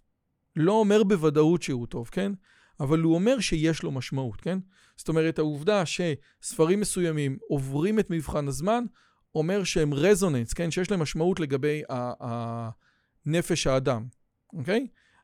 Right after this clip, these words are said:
האם זה תמיד אומר, כאילו, האם ספרים שלא היה להם משמעות, שהיה להם משמעות, לא עברו, יש כל מיני אנומליות, אבל אני חושב שבהקשר הזה,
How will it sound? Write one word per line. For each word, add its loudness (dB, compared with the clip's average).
האם 2
זה -10
תמיד -2
אומר, 4
כאילו, -2
האם 2
ספרים -2
שלא 0
היה 2
להם -2
משמעות, -4
שהיה 2
להם 0
משמעות, -4
לא 2
עברו, -4
יש 4
כל 8
מיני 0
אנומליות, 4
אבל -2
אני -2
חושב -2
שבהקשר 0
הזה, 0